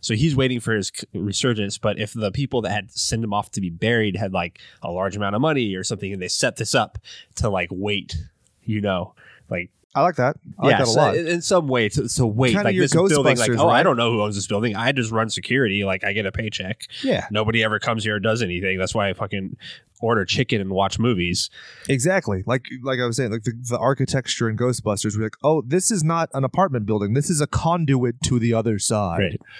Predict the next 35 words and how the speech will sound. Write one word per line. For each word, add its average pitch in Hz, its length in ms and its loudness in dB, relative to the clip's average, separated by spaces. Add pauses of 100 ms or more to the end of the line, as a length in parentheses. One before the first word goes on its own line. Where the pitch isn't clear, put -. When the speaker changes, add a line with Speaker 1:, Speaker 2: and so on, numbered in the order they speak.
(200)
Speaker 2:
Something 147 460 0
deliberate 113 580 0
and 113 120 -2
methodical. 117 480 0 (280)
But - 140 0
I 143 140 0
agree. 147 340 2
I 165 140 2
think 170 160 0 (100)
th-, 139 220 -6
your 175 180 -2
idea 139 380 0
of 101 180 0
starting 123 320 0
the 107 80 0
movie 107 320 0
with 95 160 -2
that 98 220 -2
scene 107 420 -2
with 95 200 -4
the 95 280 0
miscarriage 101 600 -2
or 95 160 -2
stillbirth 104 600 -2
or 104 60 -2
whatever, 98 280 -4 (220)
that's 131 220 -2
so 156 220 2
much 139 200 0
more 113 160 0
interesting. 107 520 -2 (120)
Speaker 1:
Yeah. 147 220 -2 (200)
Speaker 2:
Because, 147 360 0 (640)
you 147 160 0
know, 113 160 2